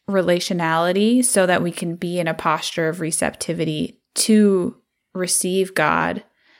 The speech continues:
and to receive love from others. And even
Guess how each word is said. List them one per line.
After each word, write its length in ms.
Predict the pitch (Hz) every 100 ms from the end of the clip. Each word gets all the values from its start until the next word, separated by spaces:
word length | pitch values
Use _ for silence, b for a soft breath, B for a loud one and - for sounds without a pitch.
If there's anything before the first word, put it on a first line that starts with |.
| b
and 180 | - 190
to 180 | 185 208
receive 500 | 170 - - 180 180
love 260 | 175 160 160
from 200 | 175 165
others. 760 | 170 180 151 175 180 - - - -
And 140 | 233
even 560 | 254 302 254 220 208